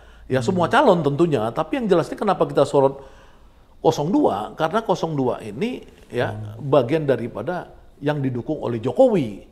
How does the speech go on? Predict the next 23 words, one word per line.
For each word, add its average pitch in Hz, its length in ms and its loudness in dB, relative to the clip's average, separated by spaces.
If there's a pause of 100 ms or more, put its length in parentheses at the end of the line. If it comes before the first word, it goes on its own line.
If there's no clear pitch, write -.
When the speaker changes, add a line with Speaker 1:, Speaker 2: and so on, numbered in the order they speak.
(520)
Speaker 2:
Oke. - 160 -6
Speaker 1:
Kan, 165 160 0
kan 311 160 -6
udah 196 160 6
diklaim 170 400 4
oleh 143 240 2
Erlangga 123 420 0
Hartarto, 143 540 0 (320)
oleh 117 320 -2
Zulkifli 156 960 2
Hasan 156 180 2
dan 131 140 0
lain-lain 214 160 -2
bahwa 170 400 2
udah 180 180 6
pasti 151 380 0
bahwa 156 400 0
kosong 156 320 2
dua 135 240 2
ini 131 460 -6 (220)
didukung 151 400 2
oleh 131 160 4
Jokowi. 185 400 6